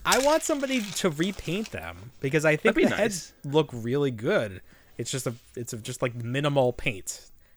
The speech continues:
Speaker 1: But if
Speaker 2: Right.
Speaker 1: somebody painted them up realistic, I think they could look excellent.
Speaker 2: I didn't realize that, that Ghost Horn had a sound feature to it. I didn't know what it was at first.
Speaker 1: Yeah, it's such a weird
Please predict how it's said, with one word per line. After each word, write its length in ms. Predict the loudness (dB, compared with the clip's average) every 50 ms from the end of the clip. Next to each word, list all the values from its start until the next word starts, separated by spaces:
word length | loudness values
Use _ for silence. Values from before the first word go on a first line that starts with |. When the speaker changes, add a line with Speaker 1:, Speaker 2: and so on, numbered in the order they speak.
| _ _ -2
Speaker 1:
But 60 | 2
if 40 | 2
Speaker 2:
Right. 80 | 4 4
Speaker 1:
somebody 240 | 4 2 2 0
painted 300 | 0 -2 -4 -4 -4 -4
them 160 | -4 -2 -2 -2
up 140 | -4 -4 -6
realistic, 440 | -8 -6 -2 -2 -2 0 -2 -4 -4
I 60 | -4
think 140 | -6 -6 -4
they 120 | -6 -6
could 100 | -6 -8 -10
look 120 | -12 -10 -4
excellent. 580 | -2 -2 -2 -2 -6 -12 -12 -16 -18 -18 -20 -20 -20 -20 -20 -20 -20 -20 -20 _ -20 -20 -20 -20 -8 2
Speaker 2:
I 80 | 6 6
didn't 200 | 8 8 8 8
realize 380 | 8 8 8 10 8 8 8 8
that, 240 | 8 8 8 6 6
that 200 | 2 2 2 0
Ghost 340 | 2 6 6 6 6 4 0
Horn 480 | 4 4 4 4 4 2 0 -2 -6 -8 -10 -8
had 380 | -2 0 0 0 0 -2 -10 -14 _ -12
a 60 | -8 -2
sound 340 | 4 6 6 6 6 4
feature 300 | 2 0 -2 0 -2 -4 -4
to 240 | -2 -2 -2 0 2
it. 60 | 2
I 60 | 4
didn't 160 | 4 4 4 4
know 80 | 2
what 180 | 4 4 6 6
it 120 | 6 4
was 240 | 2 -2 -4 -4 -4
at 100 | -8 -8
first. 520 | -4 -2 -2 -2 -2 -4 -8 -12 -14 -16 -20 _ _ _ _ _ _ _ _ _ _ _ -2
Speaker 1:
Yeah, 280 | 2 4 4 4 4 2 2
it's 160 | -2 -2 0
such 220 | -2 -2 -2 0
a 120 | 0 0 0
weird 720 | 0 -2 0 4 6 6 8 8 6 6 4 0 -4